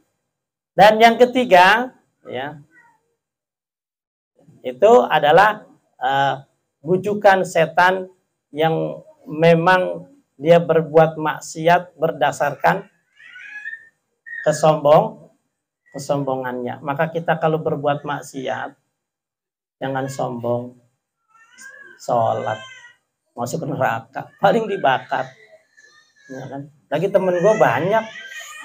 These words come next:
banyak ntar di neraka. Tuh. Sombong kalau begitu.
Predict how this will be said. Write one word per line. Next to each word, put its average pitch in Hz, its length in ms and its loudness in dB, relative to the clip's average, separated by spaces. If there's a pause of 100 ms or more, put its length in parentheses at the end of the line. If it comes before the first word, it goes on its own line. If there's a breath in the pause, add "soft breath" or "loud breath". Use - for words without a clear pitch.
(840)
banyak 180 300 4 (100)
ntar 196 160 4
di 170 80 0
neraka. 143 480 -4 (400)
Tuh. 120 480 -10 (560)
Sombong 151 640 0
kalau 135 240 -6
begitu. 131 320 -14